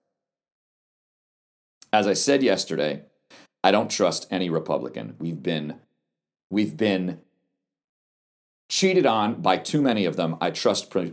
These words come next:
proven conservative leaders. Trump is, DeSantis seems to be a true conservative leader,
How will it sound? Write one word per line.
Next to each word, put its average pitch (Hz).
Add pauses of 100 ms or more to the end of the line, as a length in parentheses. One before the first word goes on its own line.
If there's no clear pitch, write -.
proven 156
conservative 120
leaders. 82 (440)
Trump 135
is, 107 (160)
DeSantis 120
seems 113
to 104
be 98
a 95
true 101
conservative 92
leader, 82